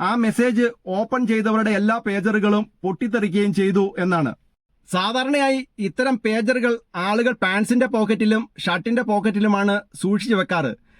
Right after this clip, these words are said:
ഷർട്ടിന്റെ പോക്കറ്റിലിട്ട ആളുകളാണ് കൂടുതലായിട്ട് മരണപ്പെട്ടത്. പാൻസിന്റെ പോക്കറ്റിലിട്ട പല ആളുകളുടെയും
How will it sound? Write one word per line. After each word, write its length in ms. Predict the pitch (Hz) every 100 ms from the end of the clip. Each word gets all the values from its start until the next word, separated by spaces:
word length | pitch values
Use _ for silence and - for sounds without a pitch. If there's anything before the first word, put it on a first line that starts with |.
| _
ഷർട്ടിന്റെ 440 | - 170 233 247
പോക്കറ്റിലിട്ട 560 | 269 233 220 240 226 202 220
ആളുകളാണ് 500 | 196 214 214 196 196 208 214 _ _ -
കൂടുതലായിട്ട് 680 | 185 208 220 202 196 202 202 -
മരണപ്പെട്ടത്. 600 | 170 180 202 190 165 135 107 _ - -
പാൻസിന്റെ 440 | 151 170 220 262 262
പോക്കറ്റിലിട്ട 640 | 240 226 240 233 220 185 220 - _
പല 240 | 220 196 226
ആളുകളുടെയും 560 | 208 214 208 202 208